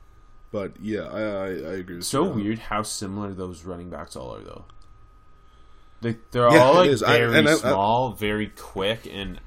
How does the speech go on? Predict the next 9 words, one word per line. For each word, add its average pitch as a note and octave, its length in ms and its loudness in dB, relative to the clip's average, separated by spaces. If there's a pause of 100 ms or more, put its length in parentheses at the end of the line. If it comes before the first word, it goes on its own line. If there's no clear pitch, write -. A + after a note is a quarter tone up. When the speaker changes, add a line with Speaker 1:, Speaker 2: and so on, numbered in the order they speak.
(160)
Speaker 2:
receiving F2 680 -8
upside. - 320 -16 (1300)
Speaker 1:
Yeah, A#2 200 -4
that's F#2 160 -6
why A2+ 100 -4
Greg G2+ 180 -6
McCrae's F#2+ 300 -12
my F2+ 80 -14
boy. E2+ 360 -16